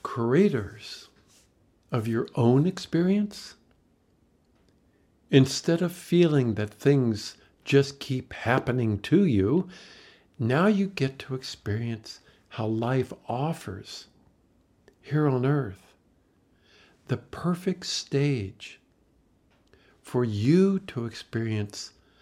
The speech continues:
whatever your soul desires. We know it's been quite the journey to get to this place. Doesn't make you more evolved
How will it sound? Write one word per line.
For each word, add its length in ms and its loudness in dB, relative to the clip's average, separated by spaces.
whatever 760 -4
your 240 0
soul 360 -6
desires. 880 -10
We 160 2
know 280 2
it's 140 -8
been 220 -6
quite 400 -4
the 80 -10
journey 480 0
to 100 -10
get 280 -4
to 80 -6
this 240 -6
place. 760 -8
Doesn't 340 0
make 300 0
you 120 -2
more 540 -2
evolved 680 0